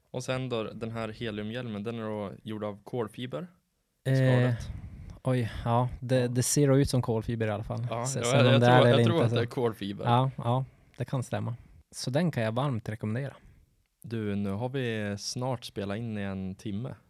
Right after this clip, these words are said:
Speaker 1: Hur tycker du att det har känts?
Speaker 2: Ja, men det har varit trevligt. Det gick bättre än, än jag tänkte och ändå börjar flyta på bra, så att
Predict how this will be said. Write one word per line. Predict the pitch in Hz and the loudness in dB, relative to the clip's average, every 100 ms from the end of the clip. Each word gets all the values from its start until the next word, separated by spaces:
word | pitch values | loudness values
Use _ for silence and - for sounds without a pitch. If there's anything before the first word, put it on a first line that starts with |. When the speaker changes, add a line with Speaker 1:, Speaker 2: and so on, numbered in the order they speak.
| _ | _
Speaker 1:
Hur | - | -10
tycker | 104 101 104 | -8 -8 -8
du | |
att | 104 | -8
det | |
har | 98 | -10
känts? | 127 113 - - _ _ _ _ _ _ _ _ _ _ _ - | -10 -10 -14 -20 _ _ _ _ _ _ _ _ _ _ _ -6
Speaker 2:
Ja, | 160 | -2
men | 185 135 | 2 2
det | |
har | 156 | 2
varit | 214 175 131 127 - | 2 0 -2 -4 -14
trevligt. | - 151 113 110 - - - | -4 0 0 -2 -6 -12 -10
Det | 131 139 151 151 143 | -4 -2 -2 -2 -4
gick | - 127 143 | -6 -6 -4
bättre | 127 135 143 - 127 | 0 0 0 0 2
än, | 123 120 - - | 2 0 -6 -4
än | 127 | -2
jag | 123 | 0
tänkte | - 127 110 - 117 | 0 0 0 -2 0
och | 120 | 2
ändå | 117 117 127 123 _ _ _ | 2 2 0 -2 _ _ _
börjar | 147 180 | -4 -4
flyta | - 156 139 | -2 -2 -2
på | 107 | -2
bra, | 113 160 | -2 -4
så | 139 123 | -6 -8
att | - - | -12 -18